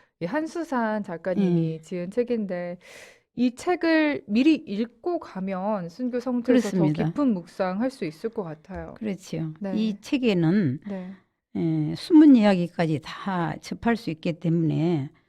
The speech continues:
Speaker 2: 당곡의 성지에 대해서 더 깊은 안목을 가지고 순례할 수 있어요.
Speaker 1: 네.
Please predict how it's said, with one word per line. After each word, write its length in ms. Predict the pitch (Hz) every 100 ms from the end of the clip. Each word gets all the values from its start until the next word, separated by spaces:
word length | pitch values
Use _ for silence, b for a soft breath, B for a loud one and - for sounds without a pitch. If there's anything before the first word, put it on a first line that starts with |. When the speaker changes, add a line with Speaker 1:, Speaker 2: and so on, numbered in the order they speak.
| _ _
Speaker 2:
당곡의 460 | 180 175 220 196 180
성지에 500 | - 262 220 196 160
대해서 300 | 165 156 151
더 200 | - 165
깊은 400 | - 214 - 226
안목을 520 | 151 175 226 226 170
가지고 460 | 147 165 180 180 202
순례할 400 | - 254 226 180
수 140 | -
있어요. 560 | 147 - 165 156 170 151
Speaker 1:
네. 560 | 196 208 202 190 190